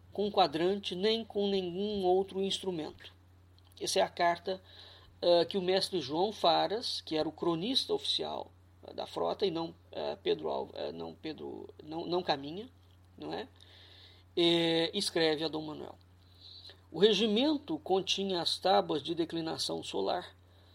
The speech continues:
que, no dizer de um autorizado historiador,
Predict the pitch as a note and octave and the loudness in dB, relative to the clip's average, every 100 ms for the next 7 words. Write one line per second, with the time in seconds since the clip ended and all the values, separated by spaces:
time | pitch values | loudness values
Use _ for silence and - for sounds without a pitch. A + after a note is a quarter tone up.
0 | - - - G3 G#3 F3 G#3 A#3 F#3 G3+ | -20 -8 0 2 2 2 4 4 6 4
1 | G3 F#3 E3+ C#3+ F#3 G3+ E3+ D#3 D#3+ D#3 | 4 4 2 6 8 8 4 -2 -2 -2
2 | D#3 E3 G3 | -2 -2 -2